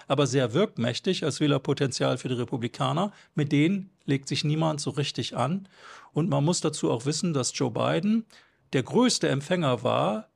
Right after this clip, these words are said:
von Wahlkampfspenden der größten pro-israelischen Lobbygruppen, äh, in den U S A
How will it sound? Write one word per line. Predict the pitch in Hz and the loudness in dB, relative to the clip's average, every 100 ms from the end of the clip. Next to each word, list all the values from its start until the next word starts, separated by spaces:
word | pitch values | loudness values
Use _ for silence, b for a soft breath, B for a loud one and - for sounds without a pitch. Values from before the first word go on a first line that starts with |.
| _ _ | _ _
von | - 160 135 | 0 2 4
Wahlkampfspenden | 143 220 226 - 123 120 - - 135 143 147 190 214 208 b b b | 4 4 2 -2 -2 -2 -6 -4 -2 -2 -2 0 0 -2 b b b
der | 143 | 0
größten | 127 147 240 - - 135 | 2 4 4 2 -2 -2
pro-israelischen | - 143 135 - 135 - 143 | 2 2 2 0 0 0 0
Lobbygruppen, | 131 131 127 151 147 180 196 208 _ _ _ | 0 0 -2 -4 -2 -2 -2 -4 _ _ _
äh, | - 127 135 | -2 2 2
in | - 151 160 | 2 2 2
den | 135 131 | 2 0
U | 120 | 2
S | 120 120 - | 2 2 -2
A | 131 120 139 208 220 | 0 2 2 0 -4